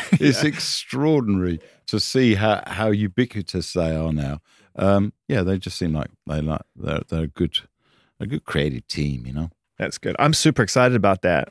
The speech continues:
Speaker 1: Um,
Speaker 2: But I, I, but I can't say anything more
Speaker 1: No,
Speaker 2: about
Speaker 1: no,
Speaker 2: it,
Speaker 1: no, and I'm not gonna,
Speaker 2: obviously,
Speaker 1: I was, I was
Speaker 2: because,
Speaker 1: gonna,
Speaker 2: uh,
Speaker 1: I,
Speaker 2: no,
Speaker 1: I
Speaker 2: but I mean, you know.
Speaker 1: I was gonna back up. I was gonna rewind selector. I wasn't gonna go any further.
Speaker 2: Oh,
Speaker 1: I,
Speaker 2: yeah.
Speaker 1: I was about
Speaker 2: But I'm
Speaker 1: to say
Speaker 2: doing
Speaker 1: it.
Speaker 2: that, and it, you know, when it's finished.
Speaker 1: Yeah.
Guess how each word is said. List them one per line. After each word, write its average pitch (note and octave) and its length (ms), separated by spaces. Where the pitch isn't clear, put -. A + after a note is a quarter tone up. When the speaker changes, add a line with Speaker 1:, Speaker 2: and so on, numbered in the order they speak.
Speaker 1:
Um, G2+ 340
Speaker 2:
But G#2 100
I, G#2 180
I, - 20
but G2+ 220
I F#2+ 80
can't F#2+ 260
say G2+ 120
anything E2 280
more E2 220
Speaker 1:
No, B3 80
Speaker 2:
about C4+ 60
Speaker 1:
no, A#3 80
Speaker 2:
it, - 20
Speaker 1:
no, D3+ 160
and B2 100
I'm C#3 60
not C#3+ 120
gonna, C3+ 160
Speaker 2:
obviously, - 180
Speaker 1:
I F#2 160
was, A#2+ 220
I - 40
was F#2+ 380
Speaker 2:
because, G2+ 180
Speaker 1:
gonna, F2 220
Speaker 2:
uh, D#2+ 40
Speaker 1:
I, - 40
Speaker 2:
no, A#2+ 160
Speaker 1:
I F2 40
Speaker 2:
but F2+ 100
I F2 80
mean, E2+ 360
you - 80
know. - 120
Speaker 1:
I F#2+ 40
was G#2 100
gonna A#2+ 140
back B2 220
up. - 260
I F#2+ 60
was F#2 140
gonna G#2+ 160
rewind G#2 400
selector. - 320
I - 60
wasn't G#2 200
gonna G2 160
go F2+ 120
any F2+ 100
further. F2 420
Speaker 2:
Oh, G#2 160
Speaker 1:
I, - 40
Speaker 2:
yeah. E2 120
Speaker 1:
I - 40
was A2 180
about A2 40
Speaker 2:
But A#2 100
I'm G2 60
Speaker 1:
to G2+ 40
say G#2 100
Speaker 2:
doing G2+ 140
Speaker 1:
it. D2+ 40
Speaker 2:
that, D2+ 200
and F2 260
it, G2 240
you F#2+ 120
know, C#2+ 120
when G2+ 140
it's G2 100
finished. - 420
Speaker 1:
Yeah. F3+ 140